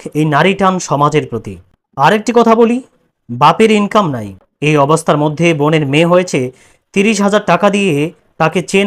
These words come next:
বানিয়ে দিতে হয়েছে আম্মুর চাওয়াতে। অথচ বড় বোনের ছেলে হয়েছে, তাকে দুই একটা কাপড় দেওয়াই যথেষ্ট মনে করেছে। আমিও এই পরিবারের ঠিক ওই জন্মের পর থেকেই ঠকে আসছি। ঈদে বোনদের পাঁচ সাত হাজার টাকার এক একটা ড্রেস লাগতো, আর আমার জন্য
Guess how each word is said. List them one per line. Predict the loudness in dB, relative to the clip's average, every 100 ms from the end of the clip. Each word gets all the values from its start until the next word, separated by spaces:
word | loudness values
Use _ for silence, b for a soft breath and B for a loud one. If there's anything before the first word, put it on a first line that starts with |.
| 2
বানিয়ে | 2 2 -2
দিতে | -2 -4
হয়েছে | -2 -4 -4 -6 -8 _ -2
আম্মুর | 0 0 -2 -2
চাওয়াতে। | -2 -2 -4 -14 _ _ _ _ _ 0
অথচ | 0 2 0 2
বড় | 4 4
বোনের | 4 0 0
ছেলে | -2 0 0
হয়েছে, | 0 0 -2 -4 -4 b b b -2
তাকে | -2 2 0
দুই | 2 0
একটা | 0 0 0
কাপড় | 0 0 0 -2 -4 _ _ _ -8
দেওয়াই | -2 2 4 2
যথেষ্ট | 0 -2 -4 -2
মনে | -2 -2
করেছে। | -4 -6 -8 -16 -20 _ _ 0
আমিও | 2 4 6
এই | 4
পরিবারের | 4 0 2 0 -2
ঠিক | -4 -4 -2
ওই | 0 2
জন্মের | 2 0 -2 -2
পর | -2 -2
থেকেই | -6 -4 -6
ঠকে | -6 -6 -4
আসছি। | -6 -10 -20 -20 _ -4
ঈদে | 0 4 4
বোনদের | 4 0 0 0
পাঁচ | 2 2 2
সাত | -2 0
হাজার | 0 0
টাকার | -2 -2 -2
এক | -2
একটা | -4 -4
ড্রেস | -4 -6 -4 -6
লাগতো, | -8 -8 -16 -18 _ _ _ _ _
আর | 0 2
আমার | 4 4 2
জন্য | 0